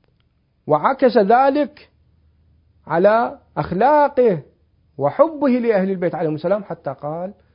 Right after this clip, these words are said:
النبي: "لا تقولوا سلمان الفارسي، بل قولوا سلمان المحمدي، سلمان منا أهل البيت".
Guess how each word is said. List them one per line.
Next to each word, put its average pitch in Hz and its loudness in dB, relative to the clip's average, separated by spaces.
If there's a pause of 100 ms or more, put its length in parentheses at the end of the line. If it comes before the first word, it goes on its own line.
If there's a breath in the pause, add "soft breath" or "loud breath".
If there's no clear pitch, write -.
(500)
النبي: 131 -8
"لا 156 -4
تقولوا 151 -10
سلمان 127 -10
الفارسي، 180 -10
بل 135 -10
قولوا 165 -12
سلمان 147 -10
المحمدي، 185 -8
سلمان 170 -6
منا 247 -8
أهل 151 -10
البيت". 202 -8